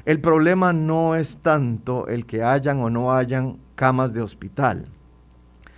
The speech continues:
Aunque tengo que decirlo que sí es relevante, porque por cada persona que se interna en un salón con covid, hay un grupo de personas que están dejando de ser atendidas dentro del hospital para estudio,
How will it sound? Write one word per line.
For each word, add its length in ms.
Aunque 200
tengo 280
que 100
decirlo 480
que 140
sí 340
es 160
relevante, 640
porque 320
por 240
cada 300
persona 640
que 100
se 140
interna 640
en 100
un 160
salón 420
con 300
covid, 400
hay 260
un 300
grupo 420
de 100
personas 680
que 80
están 320
dejando 480
de 80
ser 380
atendidas 800
dentro 400
del 100
hospital 600
para 220
estudio, 760